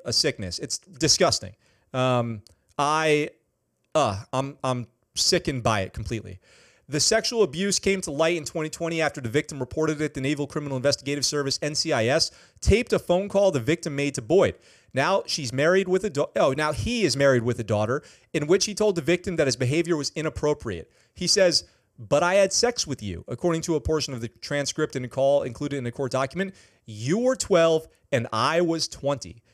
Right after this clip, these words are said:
And I shouldn't have done that. I should have known better, but I didn't.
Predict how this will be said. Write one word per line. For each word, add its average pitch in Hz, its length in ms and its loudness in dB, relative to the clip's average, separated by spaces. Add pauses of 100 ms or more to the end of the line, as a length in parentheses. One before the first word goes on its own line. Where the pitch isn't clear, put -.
(220)
And 135 100 -2
I 135 80 0
shouldn't 202 320 2
have 185 140 2
done 170 220 0
that. 170 180 0
I 131 40 0
should 175 200 -2
have 160 100 0
known 156 220 -2
better, 156 180 4
but 117 160 -2
I 104 80 2
didn't. 156 380 -4